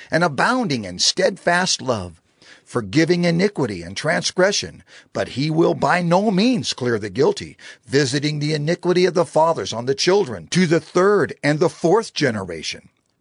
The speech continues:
Please pardon the iniquity of this people, according to the greatness of your steadfast love, just as you have forgiven this people from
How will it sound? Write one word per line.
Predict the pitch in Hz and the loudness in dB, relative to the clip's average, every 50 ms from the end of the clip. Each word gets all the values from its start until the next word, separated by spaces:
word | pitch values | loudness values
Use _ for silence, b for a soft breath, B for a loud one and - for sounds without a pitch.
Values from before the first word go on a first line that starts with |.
| _ - | _ -14
Please | - - 156 147 147 135 113 92 80 - - - _ - | -6 -2 0 0 0 0 0 -2 -6 -10 -10 -10 _ -10
pardon | - - 202 233 247 254 214 220 202 | -4 0 2 4 4 2 0 0 0
the | 190 165 151 | 0 0 0
iniquity | 135 139 147 160 160 - 156 135 123 123 | 0 0 -2 -2 -2 0 -2 -2 0 0
of | 117 104 90 | -2 -2 -2
this | 95 123 135 131 - | 0 0 0 0 -2
people, | - - 85 - - - 69 - B B B B B | -10 -12 -14 -14 -14 -16 -18 -18 B B B B B
according | - 143 147 - - 160 175 185 202 214 - | -2 -2 -2 0 2 2 2 2 2 0 0
to | 185 160 | -2 0
the | 131 123 104 | 0 -2 -4
greatness | 107 101 117 151 170 208 226 269 214 208 - - | -4 -6 -2 0 0 0 0 0 -4 -2 0 0
of | 180 160 113 | 0 0 0
your | 120 113 101 | -4 -4 -4
steadfast | - - - - 160 170 202 156 - - 160 156 160 165 - - 123 | -4 -6 -4 -2 0 0 0 -2 0 0 0 2 2 0 -4 -4 -4
love, | 117 107 85 78 78 - B B B B B B B B 120 | -4 -4 -4 -6 -10 -16 B B B B B B B B -6
just | 101 - 160 202 240 240 - - 202 | -2 2 2 2 2 2 -2 0 2
as | 190 175 123 | 2 2 2
you | 156 185 180 | 0 0 0
have | 127 143 139 - | 2 0 0 -2
forgiven | - 131 131 120 120 190 240 247 220 190 135 - | 0 -4 -4 -2 0 2 2 2 2 0 -2 -2
this | - 107 95 - | -4 -4 -4 -4
people | - 113 107 95 - 92 90 | -2 -2 -6 -4 -4 -6 -8
from | 85 - - 104 101 98 - | -6 -4 -2 -2 -2 -2 -6